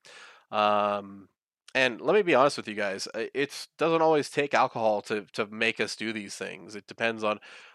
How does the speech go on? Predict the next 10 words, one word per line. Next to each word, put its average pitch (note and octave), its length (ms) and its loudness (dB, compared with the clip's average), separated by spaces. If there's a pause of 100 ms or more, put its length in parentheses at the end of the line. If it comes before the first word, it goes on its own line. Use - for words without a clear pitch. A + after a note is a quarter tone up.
(100)
what A2 280 0
we're G#2+ 440 0
doing, A2 420 -2
right? G#2 420 -6
Um, D2+ 460 -12 (1300)
that A#2+ 160 -4
can A#2 120 -6
really A2+ 220 0
open G#2+ 280 -4
us, G#2+ 380 -6